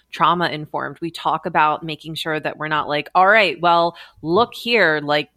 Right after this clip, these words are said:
Missy, like, if you wanna get yourself a match, you need to get the fuck over it." Like,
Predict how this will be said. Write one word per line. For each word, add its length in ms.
Missy, 500
like, 240
if 100
you 180
wanna 220
get 240
yourself 360
a 40
match, 320
you 60
need 140
to 80
get 220
the 80
fuck 260
over 260
it." 120
Like, 260